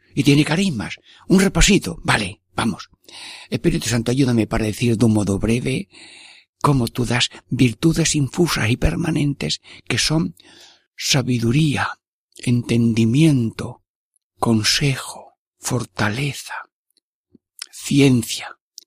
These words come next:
piedad y temor de Dios. Señor, todas esas virtudes infusas, sí, las repartes según cada uno es capaz o lo pide. Ven, Espíritu Santo, danos dones, dones de sabiduría. Y me decía a mí un, un jesuita,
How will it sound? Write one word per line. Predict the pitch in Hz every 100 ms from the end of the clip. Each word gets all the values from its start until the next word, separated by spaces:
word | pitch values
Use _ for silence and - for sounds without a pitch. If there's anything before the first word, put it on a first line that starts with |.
| _ _ -
piedad | 117 104 135 151 - _ _
y | - -
temor | 139 143
de | 139
Dios. | 147 123 - - _ -
Señor, | - 104 117 139 - _ _ _
todas | - 117 117
esas | - - - -
virtudes | 120 110 123 131 123
infusas, | 113 - - -
sí, | 196 202 180 - -
las | 131 131
repartes | 135 165 160 - 151 - - -
según | 156 143 151
cada | - 156 156
uno | 151
es |
capaz | - 147 - 156 -
o | -
lo | 151
pide. | 151 185 127 117 - - - -
Ven, | 147 170
Espíritu | 196 214 196 175
Santo, | - 180 190 185 -
danos | - 127 185 196 160
dones, | 143 196 208 104 - - -
dones | 139 170 196 151
de | 185
sabiduría. | 175 160 156 208 170 - _ _ - - -
Y | 143
me | 127
decía | 117 147 127
a |
mí | 117 123
un, | 117 104 _ _
un | 131
jesuita, | 113 - 120 110 113